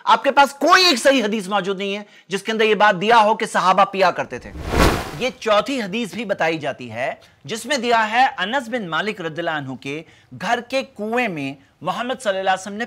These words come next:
पेशाब किया, लेकिन ये हदीस ज़ईफ है, गैर साबित शुदा है। क्यों? क्योंकि इसके अंदर एक रावी है उबैदुल्लाह बिन नुमान अल मिनकरी, जिसकी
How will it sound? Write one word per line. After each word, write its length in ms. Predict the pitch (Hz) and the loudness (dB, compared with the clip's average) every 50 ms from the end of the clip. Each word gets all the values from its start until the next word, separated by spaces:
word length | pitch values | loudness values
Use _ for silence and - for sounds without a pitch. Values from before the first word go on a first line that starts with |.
| 233 _ | -10 _
पेशाब 500 | - 165 147 - 160 175 202 208 185 151 | -10 -8 -6 -2 0 2 4 4 2 0
किया, 260 | - - 123 107 90 - _ _ _ _ _ _ _ _ _ _ | -6 -12 -12 -12 -12 -14 _ _ _ _ _ _ _ _ _ _
लेकिन 400 | 160 208 285 - - 339 320 311 | -4 -4 -2 -2 0 -2 -2 0
ये 200 | 269 302 359 339 302 | 0 2 2 2 2
हदीस 540 | 254 262 240 214 285 302 311 302 - - - _ _ - 135 | 2 0 0 0 -2 -2 -2 -2 -4 -8 -18 _ _ -14 -10
ज़ईफ 460 | 139 147 269 294 339 339 311 208 - | -2 2 2 2 4 2 0 -2 -2
है, 320 | 214 220 226 240 262 254 - _ _ _ _ 139 | -2 0 0 0 -2 -6 -12 _ _ _ _ -14
गैर 340 | 135 - 330 349 349 330 - | 0 2 4 6 6 4 4
साबित 280 | - 269 233 214 214 - | 4 2 0 0 -2 -8
शुदा 240 | - 214 190 214 208 | -10 -2 0 0 0
है। 180 | 208 226 247 247 | 0 -2 -4 -2
क्यों? 320 | - 302 349 330 269 240 233 - _ _ _ _ _ | 0 2 2 2 0 -2 -8 -16 _ _ _ _ _
क्योंकि 240 | 269 285 226 294 320 | -6 -4 -2 0 -2
इसके 200 | 294 - - 311 | -2 -2 -2 -6
अंदर 140 | 302 294 330 | -4 -2 -4
एक 180 | 320 226 - | -4 -4 0
रावी 360 | 226 208 190 202 220 277 277 233 | 2 4 4 4 2 2 0 0
है 200 | 190 190 208 226 | 0 0 0 -2
उबैदुल्लाह 600 | - - 208 185 220 240 254 214 269 262 262 254 | -2 -4 -2 2 4 4 4 2 0 2 2 0
बिन 160 | 220 226 233 214 | 0 0 -4 -6
नुमान 320 | 208 202 208 208 220 220 | -6 -2 -2 -2 -2 -2
अल 120 | 226 226 214 | -4 -6 -4
मिनकरी, 540 | 226 254 247 214 - 196 175 180 196 226 226 _ _ _ _ _ - | -4 -4 -6 -2 -4 -4 -2 -2 -6 -10 -14 _ _ _ _ _ -20
जिसकी 420 | 127 - - 240 240 - - 285 | -16 -10 -8 -8 -8 -8 -6 -8